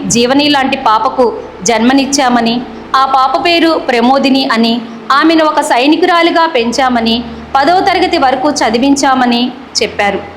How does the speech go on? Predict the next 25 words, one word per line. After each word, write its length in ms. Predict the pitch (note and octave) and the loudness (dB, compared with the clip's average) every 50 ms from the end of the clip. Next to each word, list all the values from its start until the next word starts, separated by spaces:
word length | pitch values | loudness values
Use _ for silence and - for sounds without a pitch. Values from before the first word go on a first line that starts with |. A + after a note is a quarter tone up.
| - - | -10 -4
ఎందుకంటే 680 | G#3+ G#3 G#3 B3 B3+ C4 B3+ B3 B3 C4 B3+ F#3 - - - - - - - | 0 0 0 0 0 0 -2 0 0 0 0 0 -2 -4 -8 -10 -10 -6 -2
ఇలాంటి 400 | A#3 B3 C4+ C#4+ E4+ F4+ - - | 0 0 2 2 2 2 2 2
పిల్లలకు 540 | - F4+ F4 E4+ E4 E4+ E4 E4+ E4 D#4+ C#4+ | 0 0 2 2 2 2 0 0 0 0 0
చేయూతనిస్తే 840 | A#3+ A#3+ B3+ C#4 C#4 D4 C4+ C#4 C4 - - C4+ A#3+ A3 A3 - - - - - - | 2 2 2 0 0 0 0 0 0 0 0 0 0 0 -2 -4 -8 -12 -10 -4 0
వారు 240 | A#3 A3+ A#3 C4 D#4 | 2 2 2 2 0
కూడా 460 | D4+ E4+ E4 E4 E4 D#4+ D#4+ - - - | 0 2 2 2 2 2 2 0 0 0
మామూలు 460 | A3+ A3+ A3+ A#3+ C4 C#4+ D#4+ D#4 D#4+ | 0 2 2 4 4 2 2 2 2
మనిషిలా 560 | D#4 C#4+ C#4 C4+ - - C#4 C#4 B3+ A#3+ - - - - - - - | 2 2 2 0 0 2 2 4 4 2 0 -2 -6 -12 -14 -12 -6
బ్రతకగలరని 800 | G3 G#3+ G3+ G3 - B3 C4+ C#4 C#4 C#4 C#4 C4+ C4+ C4+ C4 B3+ | -4 -2 -2 -2 -2 -2 -2 0 0 0 0 0 0 2 2 2
నిరూపించాలన్నదే 1120 | A#3 A3 G#3 A#3 A#3+ A#3+ B3+ B3 B3 - C4 A#3 A#3 A3 G#3+ A3 G#3+ G#3+ B3+ A3 G#3+ G#3 - - - - - - - | 2 2 2 2 2 2 0 0 0 0 0 0 0 0 0 0 0 0 0 0 0 -4 -6 -10 -12 -14 -12 -6 -2
మా 80 | A3 | 0
ఆరాటం. 540 | A3 A3 G#3+ G3+ G3+ G#3 A3 G#3 G3+ G#3 G#3 G#3 - - - - - - - - | 2 2 4 2 2 2 0 0 -2 -2 -6 -6 -8 -16 -18 -20 -20 -10 -4 0
మేము 280 | C4 C#4+ D4+ D4+ D4 C#4+ | 0 2 2 2 2 2
కన్న 260 | C#4+ C#4+ B3 B3 D4+ | 2 0 0 2 2
కలలు 400 | F4+ A4 - D#4+ C4+ C#4 C#4 D4 | 2 2 2 0 2 2 2 2
నిజమయ్యాయి 760 | D4 C4 A#3 G3 A#3+ B3 B3 B3 B3+ B3+ B3 A#3 A#3 A#3 A#3+ | 2 2 2 2 2 2 2 2 2 2 2 2 2 0 0
అని 200 | - A#3 A3+ A#3 | 0 2 0 0
చెప్తూ, 460 | A#3 A3+ - G#3 - - - F#4+ G4+ - - - - - - - | 0 0 -2 -4 -4 -2 0 0 0 0 -2 -8 -10 -10 -6 -4
జీవితం 580 | G3+ G#3 C#4 D#4+ F4 F4 - F#4+ F4+ F4 - - | -2 0 2 2 2 2 2 4 2 2 2 2
అంటే 540 | C4+ C#4+ C#4 - C#4 C4 A#3+ B3 C4+ - - - - | 0 0 0 0 0 2 2 0 0 -4 -6 -2 0
కాస్త 300 | A#3 A#3+ A#3+ - - A#3+ | 2 2 2 0 0 0
వెలుగు, 500 | A3 A3+ A3+ A#3+ A#3+ C4+ D4+ D#4 D4+ D4+ - - - | 0 2 2 2 2 2 2 0 0 -4 -6 -4 -2
కాస్త 440 | A#3+ B3 B3 - - B3 A#3+ - B3 | 0 0 0 -2 -2 -2 -2 0 -2
చీకటి 380 | A#3+ A#3 C4 B3 - C#4 C4+ | -2 0 -2 -2 -2 -2 0
అన్నట్టు. 500 | - - G#3+ G#3+ G#3+ G#3+ G#3 G#3+ - G#3 | 0 0 0 2 2 0 0 -2 -4 -4